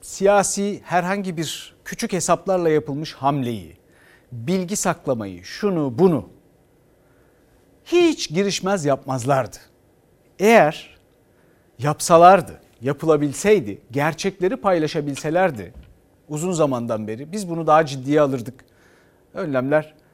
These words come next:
daha ciddi olurdu. Önlemler bir işe yarardı. Ama yapmıyorlar. İşte o biraz önce bahsettiğim araştırmaya benzer bir durum.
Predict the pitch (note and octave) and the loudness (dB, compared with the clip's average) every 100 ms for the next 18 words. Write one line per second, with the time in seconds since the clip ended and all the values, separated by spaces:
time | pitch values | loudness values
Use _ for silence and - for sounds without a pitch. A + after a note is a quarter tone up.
0 | _ _ _ C3+ D#3+ C#3+ B2 A#2+ F3+ E3+ | _ _ _ -8 -6 -6 -10 0 2 2
1 | C3+ A#2+ A2+ A#2+ _ _ A3+ A3+ E3 D#3 | 0 -4 -8 -12 _ _ -6 -2 -2 0
2 | F3 B2 D3+ D3+ - D3+ C#3+ C#3+ B2+ - | -2 -2 -8 -8 -2 2 4 4 4 -4
3 | - _ _ _ _ - F3 D#3+ E3 - | -20 _ _ _ _ -16 -12 -8 -8 -8
4 | F#2+ D#2 - - _ _ _ _ D#3 - | -14 -14 -20 -20 _ _ _ _ -12 -6
5 | D3+ C3+ E3+ _ _ _ _ _ E3 D3+ | 0 0 -2 _ _ _ _ _ 0 0
6 | - G3 A#3 F3 D3+ C3+ B2 C#3+ - D3 | 0 0 2 2 0 -2 2 2 2 -6
7 | - C3+ C3 D3+ D#3 - - B2 B2 C3+ | -8 -8 -6 -4 -4 -6 -8 -6 -4 -4
8 | A#2+ A#2 A#2+ A2 G2+ G2+ D#2+ | -6 -4 -4 -6 -10 -16 -18